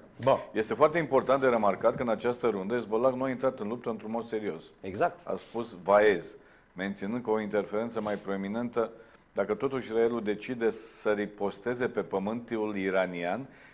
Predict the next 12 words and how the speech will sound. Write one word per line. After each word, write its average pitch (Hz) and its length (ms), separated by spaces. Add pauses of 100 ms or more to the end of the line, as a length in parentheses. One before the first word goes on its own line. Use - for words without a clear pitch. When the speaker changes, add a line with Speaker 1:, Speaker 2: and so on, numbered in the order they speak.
Speaker 2:
există 117 340
un 113 140
risc 117 300
real 107 280
ca 117 180
proxiurile 117 1000 (300)
Iranului, 110 540
cunoscute 110 480
și 110 100
ca 110 160
axa 117 260
rezistenței, 113 680